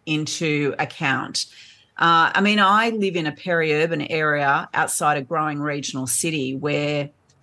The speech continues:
uh, I've <laughs> discovered that people feel they have a right to make noise. They have a right to ride their dirt bikes and use their lawnmowers and their whippersnippers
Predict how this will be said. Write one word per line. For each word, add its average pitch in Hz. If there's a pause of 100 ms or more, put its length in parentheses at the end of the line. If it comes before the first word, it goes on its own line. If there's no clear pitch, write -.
(280)
uh, 160
I've 160
<laughs> -
discovered 170
that 165
people 175
feel 165
they 151
have 160
a 139
right 131 (220)
to 170
make 143
noise. 135 (800)
They 165
have 175
a 175
right 165
to 175
ride 143
their 139
dirt 147
bikes -
and 151
use 151
their 147
lawnmowers 147
and 139
their 139
whippersnippers 139